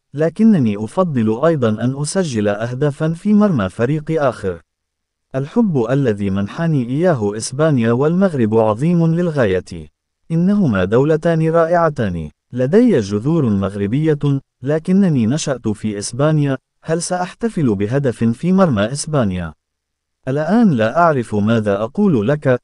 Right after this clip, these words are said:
لكن يمكنني أن أقول لك إنني مقتنع بقراري بنسبة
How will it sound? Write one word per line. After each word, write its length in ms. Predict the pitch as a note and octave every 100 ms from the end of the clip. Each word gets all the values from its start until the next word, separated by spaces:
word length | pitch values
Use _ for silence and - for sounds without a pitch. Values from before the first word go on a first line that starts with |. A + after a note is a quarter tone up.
| _ _
لكن 380 | B2+ D3+ D#3 F3+
يمكنني 680 | F3+ F3+ D#3+ G3+ F3+ C#3 A#2
أن 80 | A2+
أقول 380 | A2+ - F3 D3
لك 320 | A2 C3+ C3+
إنني 500 | B2+ A#2 A2+ A2 A2
مقتنع 540 | A#2+ - - F#3 F3+
بقراري 680 | A#2+ G2 - A2+ C#3+ C#3+ A2+
بنسبة 500 | G2 C3 F3 B2